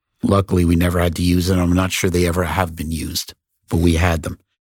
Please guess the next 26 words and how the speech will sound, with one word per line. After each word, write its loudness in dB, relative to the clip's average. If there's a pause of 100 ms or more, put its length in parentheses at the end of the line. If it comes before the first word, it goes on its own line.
(560)
The 2
North 4
Vietnamese 2
didn't -2
have 2
submarines, -2
so 0
there 0
was 2
really 2
no 0
danger -2 (480)
in 2
that -2
particular -12
case. -6 (560)
And 6
we 8
were 8
a 6
guided 4
missile 2
destroyer 0
because -2
we 0
had -2